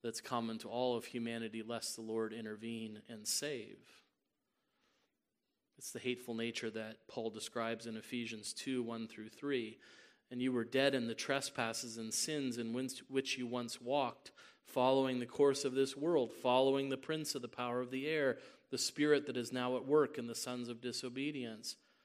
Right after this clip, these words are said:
among whom we all once lived in the passions of our flesh,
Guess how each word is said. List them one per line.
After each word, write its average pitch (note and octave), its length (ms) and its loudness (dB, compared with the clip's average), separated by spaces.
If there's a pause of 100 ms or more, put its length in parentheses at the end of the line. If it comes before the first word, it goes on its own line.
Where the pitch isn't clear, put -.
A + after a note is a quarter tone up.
(500)
among C3+ 340 4
whom C#3+ 200 4
we C3+ 100 6
all C#3+ 320 8
once C#3 340 0
lived C#3+ 380 10
in B2+ 100 2
the B2 80 0
passions C#3 560 2
of B2+ 140 -2
our B2 140 4
flesh, D3+ 520 -2